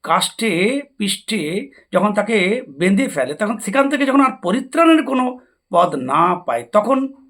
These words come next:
অবশেষে শরণাপন্ন হই আমরা ঈশ্বরের। "হে প্রভু, রক্ষা করো।" অর্থাৎ আমি এতক্ষণ পর্যন্ত আমি অনেক রক্ষা করার চেষ্টা করছিলাম নিজেকে,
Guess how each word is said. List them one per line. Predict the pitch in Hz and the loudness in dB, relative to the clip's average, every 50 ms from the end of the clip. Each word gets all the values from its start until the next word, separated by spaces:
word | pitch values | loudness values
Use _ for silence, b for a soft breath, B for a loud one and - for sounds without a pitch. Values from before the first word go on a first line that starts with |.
| _ _ _ _ _ _ _ _ _ _ _ _ _ | _ _ _ _ _ _ _ _ _ _ _ _ _
অবশেষে | - 156 190 254 277 311 - 247 202 220 | -2 0 2 2 2 2 0 -2 -4 -4
শরণাপন্ন | 185 165 185 175 180 175 165 160 160 147 135 131 135 123 | -4 -4 -4 -2 -2 -2 -2 -2 -4 -8 -10 -8 -8 -8
হই | 123 139 135 | -8 -10 -10
আমরা | 127 123 135 180 277 277 - _ _ _ _ _ _ _ - | -8 -6 -4 -6 -6 -6 -12 _ _ _ _ _ _ _ -10
ঈশ্বরের। | - 135 - - - - - - - - _ _ _ _ _ _ _ _ _ _ _ _ _ _ _ _ _ _ _ _ _ - | -6 -4 -4 -4 -4 -6 -12 -18 -20 -20 _ _ _ _ _ _ _ _ _ _ _ _ _ _ _ _ _ _ _ _ _ 2
"হে | 196 220 | 2 2
প্রভু, | 208 190 175 143 143 131 113 - - _ _ _ - | 2 0 -4 -4 -4 -6 -10 -12 -16 _ _ _ -4
রক্ষা | 160 170 165 165 - - 131 | -4 -2 -2 -4 -6 -8 -8
করো।" | 113 - 107 101 - - - _ - | -8 -10 -16 -20 -20 -20 -16 _ -6
অর্থাৎ | 185 196 226 247 247 | -4 -2 -2 -2 -2
আমি | - 190 202 214 | 0 0 0 0
এতক্ষণ | 196 - 226 208 269 277 277 | 0 -2 0 2 2 4 4
পর্যন্ত | 294 285 285 277 254 247 | 2 2 0 0 2 2
আমি | 269 262 262 | 0 0 0
অনেক | 254 247 254 - | -2 -2 -2 -2
রক্ষা | 247 247 247 233 | -4 -4 -4 -4
করার | 226 240 233 233 | -2 0 0 0
চেষ্টা | - - 226 202 - 226 | 0 -2 -6 -6 -6 -6
করছিলাম | 214 - 214 190 - 208 214 214 | -6 -6 -6 -6 -4 -4 -2 -2
নিজেকে, | 202 180 151 143 135 - 135 220 | -2 -2 -4 -6 -8 -10 -12 -14